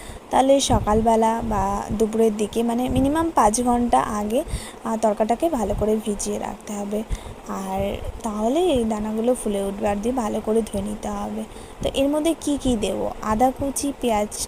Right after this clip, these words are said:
কুচি, লঙ্কা কুচি, রসুন কুচি আর একটা টমেটো কুচি। তো এগুলো ভালো করে ঝিরিঝিরি করে কেটে নেব। তো আর আমরা কি করলাম, তরকাটা ভিজিয়ে রেখেছিলাম, তো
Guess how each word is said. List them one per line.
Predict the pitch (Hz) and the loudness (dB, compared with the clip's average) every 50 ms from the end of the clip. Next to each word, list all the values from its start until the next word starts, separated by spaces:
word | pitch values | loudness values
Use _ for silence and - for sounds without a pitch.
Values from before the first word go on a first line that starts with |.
| - - | -8 -6
কুচি, | - 254 233 - - - 262 - - - - - - - - - | -4 -4 -4 -2 -2 -2 -2 -4 -4 -8 -12 -14 -14 -10 -2 0
লঙ্কা | 226 214 208 214 208 233 233 | 2 2 2 2 2 2 2
কুচি, | 226 - - 247 240 226 - - 254 277 330 - - - - - - | 2 2 0 0 0 0 -2 -2 -2 -2 -4 -6 -12 -14 -12 -8 -2
রসুন | 226 220 214 - 254 247 254 247 | -2 -2 0 0 0 0 0 0
কুচি | 240 262 254 247 240 - 311 453 - - - - - | 0 0 -2 -2 0 0 -2 -2 -2 -4 -8 -8 -6
আর | 214 214 214 220 220 - - | -6 -4 -4 -4 -4 -6 -4
একটা | - - 214 - - - - | -4 -6 -6 -4 -4 -4 -2
টমেটো | - 247 226 214 214 202 214 202 | 0 -2 -2 -2 -4 -4 -4 -4
কুচি। | - - - - - - - - - - - - - - - - | -4 -4 -6 -4 -6 -8 -6 -4 -4 -6 -6 -8 -14 -14 -12 -12
তো | - - - - | -12 -10 -4 0
এগুলো | 247 262 262 294 320 339 330 | 0 2 2 2 2 2 0
ভালো | 285 247 233 208 208 226 233 226 | 0 0 -2 0 0 0 -2 0
করে | - 277 285 285 254 | 2 2 2 2 2
ঝিরিঝিরি | 247 226 220 214 - 233 233 226 | 0 0 -2 -2 -2 -2 -2 0
করে | - 247 254 262 247 - | 0 2 2 2 0 0
কেটে | 220 190 - 208 202 | -4 -4 -2 -2 -2
নেব। | 214 214 220 214 240 320 370 - - - - - - - - - - | 0 0 -2 -2 -2 -4 -4 -4 -12 -16 -16 -16 -18 -16 -12 -6 -2
তো | - - - - | -2 -2 -2 -2
আর | - 247 277 320 320 311 - - | -2 0 0 0 -2 -2 -4 -4
আমরা | 233 220 214 208 208 214 247 339 403 - - | -2 -2 0 0 2 2 2 2 0 -4 -4
কি | - 240 233 - | -6 -4 -2 0
করলাম, | 233 202 202 220 254 359 427 - | 0 2 2 2 0 0 0 2
তরকাটা | 277 214 208 208 - 220 226 277 262 | 2 2 2 2 0 0 2 2 2
ভিজিয়ে | 240 233 220 202 - 233 247 233 | 2 2 0 0 0 0 2 2
রেখেছিলাম, | 208 185 - 196 202 208 - 220 240 294 359 403 - - | 0 -2 -4 -4 -6 -4 -4 -2 -2 -2 -4 -4 -4 -4
তো | 226 214 | -2 -2